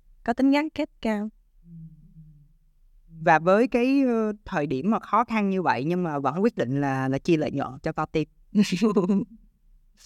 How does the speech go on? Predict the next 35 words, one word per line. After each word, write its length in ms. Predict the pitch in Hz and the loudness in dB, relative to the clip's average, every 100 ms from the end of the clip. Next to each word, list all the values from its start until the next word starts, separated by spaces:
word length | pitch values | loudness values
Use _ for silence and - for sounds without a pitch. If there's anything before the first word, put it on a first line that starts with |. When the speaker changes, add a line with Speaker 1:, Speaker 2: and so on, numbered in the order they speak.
| - - _ _ _ _ _ _ - _ _ | -20 -20 _ _ _ _ _ _ -20 _ _
Speaker 1:
Thì 680 | 185 170 180 190 190 185 185 - _ _ _ | 0 2 4 2 2 0 -2 -8 _ _ _
đã 140 | 196 190 | 0 4
quyết 260 | 254 339 | 4 2
rồi 280 | - 208 180 | 4 4 4
thì 120 | 202 | 2
sẽ 140 | 202 226 | -2 -2
có 100 | 302 | -4
cách 160 | 381 - | -6 -8
thôi. 160 | - 254 285 _ _ - 160 151 143 135 - - 147 139 131 139 147 139 131 - _ - 147 143 139 131 - _ _ - _ - | -8 -8 -10 _ _ -20 -20 -20 -20 -20 -20 -20 -20 -20 -20 -20 -20 -20 -20 -20 _ -20 _ _ _ _ -20 _ _ -20 _ -12
Speaker 2:
Phần 160 | - 180 | 0 4
trò 120 | 170 | 4
chuyện 220 | 165 139 | 2 -2
vừa 180 | 151 160 | 2 2
rồi 360 | 147 147 143 139 | 2 2 0 -4
cũng 320 | - 123 139 202 | -6 -8 -6 -4
chính 200 | 208 214 | -2 0
thức 140 | 254 - | -2 -2
khép 220 | 233 - | -4 -2
lại, 480 | 190 120 117 120 127 | 0 0 0 -2 -2
à, 180 | 123 123 | -4 -6
cái 200 | - 180 | -2 0
buổi 200 | 196 143 | 0 -2
trò 160 | 160 160 | 0 -2
chuyện 300 | - 135 131 | -2 -6 -4
với 280 | 156 170 208 | -2 0 -2
Kiều 160 | - 147 | 0 -2
Hải 180 | 123 131 | -2 -6
Yến 420 | 147 160 170 220 - | -4 -2 0 -2 -4
ở 100 | 147 | -10
trong 340 | - 156 151 | -2 -2 -2
It's 240 | 151 190 208 | -4 -4 -4
Happening, 640 | 208 208 160 156 151 151 | -6 -4 -2 -2 -2 -4
ờ, 120 | 143 - | -6 -6
ở 100 | 139 | -2
đây. 260 | 156 147 | 0 0